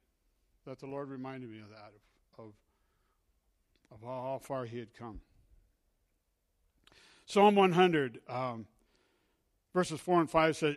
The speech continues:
"Enter his gates with thanksgiving and into his courts with praise. Be thankful unto him and bless his name, for the Lord is good, his mercy is everlasting, and his truth endures to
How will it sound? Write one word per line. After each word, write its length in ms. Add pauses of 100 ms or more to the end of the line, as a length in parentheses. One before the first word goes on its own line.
"Enter 220
his 140
gates 280
with 140
thanksgiving 640
and 220 (500)
into 220
his 160
courts 340
with 180
praise. 360 (1120)
Be 120
thankful 520
unto 200
him 300
and 160
bless 280
his 200
name, 260
for 160
the 80
Lord 260
is 180
good, 260
his 160
mercy 400
is 100
everlasting, 640
and 100
his 180
truth 380
endures 540
to 280